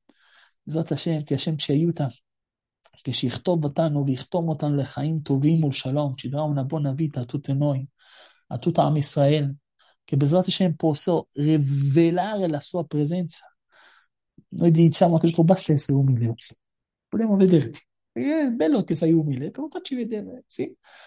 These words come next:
Facci vedere non solo a noi, facci vedere a tutto il mondo.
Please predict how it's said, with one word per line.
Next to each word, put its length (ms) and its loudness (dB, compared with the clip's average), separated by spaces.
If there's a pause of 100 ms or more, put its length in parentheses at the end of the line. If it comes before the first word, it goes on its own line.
(160)
Facci 220 0
vedere 240 6
non 180 0
solo 200 2
a 20 4
noi, 140 0
facci 240 -6
vedere 220 0
a 60 -4
tutto 320 -10
il 80 -2
mondo. 380 -6